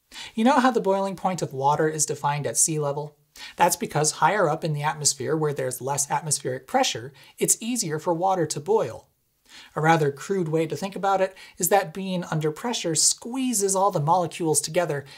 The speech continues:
and that force provides an additional barrier to changing phases from liquid to gas. When there's less pressure, it can change phases a bit more easily, which lowers the amount of heat energy it needs to start boiling,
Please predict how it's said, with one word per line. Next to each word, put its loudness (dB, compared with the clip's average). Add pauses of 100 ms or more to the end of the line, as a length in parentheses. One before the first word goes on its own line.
(140)
and 0
that 6
force 2
provides -2
an -4
additional 0
barrier 0
to -8
changing -6
phases -2
from -2
liquid -8
to -8
gas. -4 (500)
When 4
there's 2
less 0
pressure, 2 (160)
it -2
can 0
change -2
phases 0
a -4
bit 0
more -2
easily, 0
which -6
lowers 0
the -8
amount -6
of -4
heat -6
energy -8
it -6
needs -2
to -2
start -2
boiling, 0